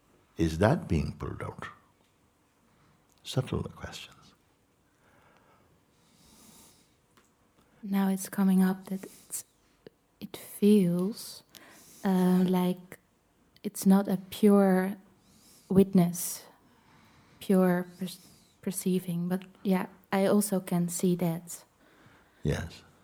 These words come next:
Speaker 2: But still, it's so close.
Speaker 1: It's so close.
Speaker 2: It's not
Speaker 1: It's
Speaker 2: so much
Speaker 1: close to
Speaker 2: s-,
Speaker 1: what?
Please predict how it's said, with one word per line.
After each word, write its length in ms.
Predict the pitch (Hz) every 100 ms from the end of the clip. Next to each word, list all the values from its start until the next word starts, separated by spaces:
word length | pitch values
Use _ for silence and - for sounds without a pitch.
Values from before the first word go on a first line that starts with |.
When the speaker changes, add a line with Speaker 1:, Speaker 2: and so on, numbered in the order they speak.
| _ _ _ _ _ _ _ _ _ _ _ _ _ _ _ _ _ _ _ _ _ _ 135 107 110 -
Speaker 2:
But 160 | 202
still, 400 | - - 208 208
it's 200 | 202 202
so 180 | - 196 190
close. 680 | 202 196 185 190 - - - - - _ _ _ _ -
Speaker 1:
It's 100 | -
so 140 | - - -
close. 420 | - - - -
Speaker 2:
It's 260 | - - - - - - 220
not 160 | 208
Speaker 1:
It's 160 | 85 175
Speaker 2:
so 80 | 202
much 80 |
Speaker 1:
close 240 | 196 85 -
to 140 | -
Speaker 2:
s-, 60 | 71
Speaker 1:
what? 320 | 71 78 -